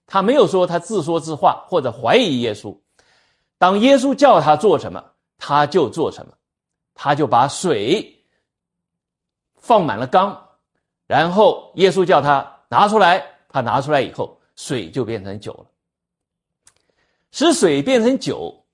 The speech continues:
这在物理学和化学中是不可能的，是违反自然规律的啊。因为如果不加一些东西，或者不加热，不做一些这些事情，水自然的它不可能变成酒。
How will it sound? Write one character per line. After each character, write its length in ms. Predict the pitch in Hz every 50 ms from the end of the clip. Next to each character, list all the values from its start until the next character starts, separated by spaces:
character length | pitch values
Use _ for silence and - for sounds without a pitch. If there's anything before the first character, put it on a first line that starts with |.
| _ _ _ _ _ -
这 160 | - 240 220
在 160 | 208 202 175
物 160 | 202 269 320
理 140 | 302 208 151
学 240 | 127 - 123 120 139
和 120 | 135 165
化 240 | 156 - 311 269 220
学 160 | 160 151 131
中 220 | 135 147 147 151 143
是 100 | - 226
不 120 | 214 370
可 180 | - - - 110
能 180 | 80 80 98
的， 260 | 131 151 - - _ _ _ _ _ _ _ _ _ _ _ _ _ _ _ _
是 160 | - 240 240
违 300 | 214 180 208 254 302 311
反 240 | 220 196 156 143 139
自 140 | - 214
然 220 | 214 196 208 214 202
规 260 | - 262 269 277 294
律 180 | 302 294 233 147
的 160 | - - - -
啊。 200 | 98 - _ _ _ _ _ _ _ _ _ _ _ _ _ _ _ _ _ _ _ _ _ _ _ _ _ _ _ _ -
因 80 | 220
为 60 | 269 285
如 100 | 277 269
果 120 | 269 220
不 160 | - - 269
加 260 | - - 262 233 254
一 40 | 262
些 160 | 190 233 233
东 200 | 214 240 247 269
西， 360 | 262 - - 135 - _ _ _ _
或 180 | _ - 269
者 80 | 233 214
不 160 | 226 233 247
加 260 | - - 247 214 240
热， 300 | 254 269 294 277 226 175
不 160 | - 202 214 208
做 280 | - - 277 269 220
一 40 | 196
些 160 | - 196 190
这 160 | 180 202 208
些 160 | 165 165 180 170
事 160 | - - 196
情， 240 | - 143 117 - _ _ _ _ _ _
水 720 | - - - 170 151 120 110 120 143 165 151 - _ _ _
自 140 | - 269 240
然 160 | 170 131 143
的 100 | 151 139
它 140 | - - 175
不 240 | - _ - 302 247
可 80 | 175
能 200 | 127 107 85 95
变 220 | 95 113 98 90 92
成 160 | 92 92 92
酒。 140 | - -